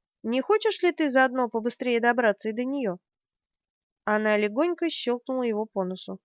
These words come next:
«В моей большой кровати еще не бывало мужчин. Как бы мне тебя не разочаровать?» Обняв Кэлен за талию,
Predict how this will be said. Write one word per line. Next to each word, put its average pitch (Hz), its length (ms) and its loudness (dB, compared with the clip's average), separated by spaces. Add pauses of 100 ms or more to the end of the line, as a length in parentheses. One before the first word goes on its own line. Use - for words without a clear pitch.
(720)
«В 208 180 -2
моей 277 460 4
большой 240 460 2
кровати 269 680 2
еще 254 460 -4
не 349 120 0
бывало 277 420 4
мужчин. 208 500 -6 (680)
Как 359 240 6
бы 349 160 2
мне 311 240 0
тебя 285 360 2
не 302 140 2
разочаровать?» 285 920 0 (1120)
Обняв 202 480 -2
Кэлен 202 320 -2
за 196 160 2
талию, 220 440 0